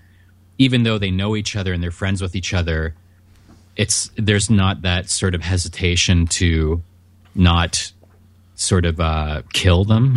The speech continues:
<laughs> like, kill the other. They think there's something going on. Like, everyone's very independent in this film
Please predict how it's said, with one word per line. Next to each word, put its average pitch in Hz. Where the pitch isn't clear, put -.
<laughs> -
like, 127
kill 110
the 107
other. 113
They 92
think 101
there's 104
something 101
going 90
on. 92
Like, 104
everyone's 113
very 101
independent 95
in 110
this 104
film 113